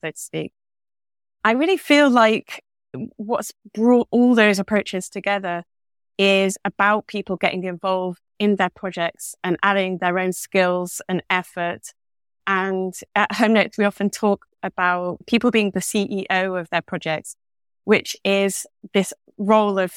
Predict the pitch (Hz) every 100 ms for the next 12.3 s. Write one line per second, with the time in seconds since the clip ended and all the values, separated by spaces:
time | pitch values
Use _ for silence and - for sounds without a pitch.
0 | - - 226 226 208 190 190 208 208 175
1 | 185 180 185 180 180 - - 170 175 175
2 | - 226 220 214 202 185 170 196 185 180
3 | 175 175 - 170 170 - 190 165 170 170
4 | _ _ _ _ 190 - - 196 208 190
5 | 180 180 - 185 185 - 170 - - 190
6 | 175 - 170 180 185 175 170 - 165 -
7 | - 185 170 160 165 _ _ _ _ _
8 | 196 190 196 185 190 - 185 180 - 185
9 | 180 - 220 226 208 185 - 190 - 180
10 | - 170 - 185 180 175 165 160 156 170
11 | 175 - - 180 - - 196 175 165 170
12 | - 180